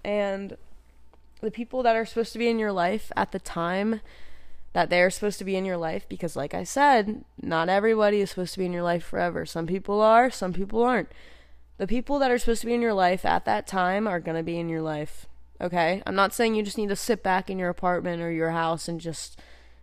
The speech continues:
wait for them to come to you. Like, no, like, still go out there and, you know, you can't just do nothing. But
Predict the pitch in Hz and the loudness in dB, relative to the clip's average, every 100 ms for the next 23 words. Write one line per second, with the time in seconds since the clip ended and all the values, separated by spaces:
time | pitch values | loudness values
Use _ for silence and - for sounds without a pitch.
0 | - 165 175 - 185 170 175 165 160 170 | -8 0 0 0 -2 -2 -4 -6 -6 -4
1 | 165 151 151 151 180 208 170 - 185 - | -4 -4 -4 -6 -2 2 2 -2 -6 -6
2 | 226 254 254 185 180 170 160 156 151 - | -4 -2 2 4 2 -2 -4 -4 -6 -8
3 | 165 147 151 - - - - - - - | -8 -8 -12 -18 -20 -20 -20 -20 -20 -20
4 | - 180 180 185 180 160 185 165 165 180 | -14 -8 -4 -4 -6 -8 -6 -4 -4 -6
5 | 185 180 175 - 254 208 185 | -6 -8 -4 8 10 10 8